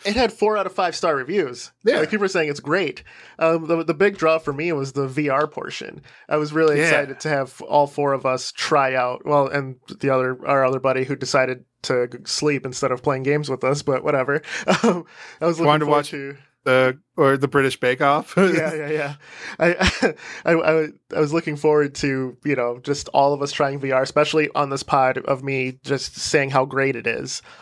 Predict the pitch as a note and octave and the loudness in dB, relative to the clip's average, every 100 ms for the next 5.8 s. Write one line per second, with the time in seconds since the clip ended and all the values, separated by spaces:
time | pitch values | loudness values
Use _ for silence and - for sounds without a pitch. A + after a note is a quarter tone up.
0 | - D3+ C#3+ D#3 D#3+ C3 C#3+ C#3 C#3+ C3+ | -6 0 2 4 4 2 0 0 0 0
1 | - C3+ - C3 C#3 C3 B2+ C3 B2 B2 | 0 0 0 -2 -2 -2 -2 -2 0 0
2 | B2 - - D#3 D3 C#3+ D#3 D3+ C3 A#2+ | -4 -14 -4 0 2 2 2 2 -2 -4
3 | - - - F3+ D#3+ D3 C#3+ C3 B2 C3 | -8 -20 -4 4 4 2 -10 -14 -8 -8
4 | A2+ - - _ _ _ _ - F3+ D3 | -6 -12 -16 _ _ _ _ -4 2 4
5 | C3+ A#2 G2 C#3+ - C#3 B2 B2 | 4 2 -4 -10 -2 0 4 2